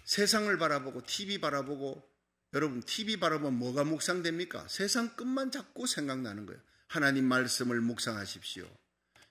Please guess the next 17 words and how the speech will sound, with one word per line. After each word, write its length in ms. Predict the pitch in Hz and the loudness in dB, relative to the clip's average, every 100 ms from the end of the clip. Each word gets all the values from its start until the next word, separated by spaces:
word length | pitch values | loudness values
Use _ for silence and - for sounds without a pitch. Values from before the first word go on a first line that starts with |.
| _ | _
시편 440 | - 170 - 160 143 | -4 -2 2 4 4
일 200 | 143 - | 2 2
편 340 | 135 117 67 - _ - | 0 0 -6 -18 _ -6
일 180 | 135 | -4
절이 340 | - 123 113 98 | 0 -2 -2 -6
중요합니다. 720 | - 123 170 151 131 131 - _ - | -4 -2 0 -2 -6 -10 -18 _ -2
"복 240 | 139 156 | 0 2
있는 240 | 214 220 214 | 2 2 0
사람은 460 | 208 202 180 127 - _ _ _ | 0 0 0 -4 -10 _ _ _
악인의 400 | - 113 123 123 | -4 0 2 2
길을 240 | 131 135 131 | 2 0 0
쫓지 300 | 156 - 143 | -4 0 0
아니하고 400 | 127 123 117 - | 2 -2 -4 -6
죄인의 960 | 120 123 127 135 107 - 127 127 110 | 0 2 4 2 -2 -8 -4 -2 -4
길에 220 | - 185 | 0 2
서지 280 | 160 202 175 | 4 2 2
않고 340 | 139 117 - | 0 -2 -12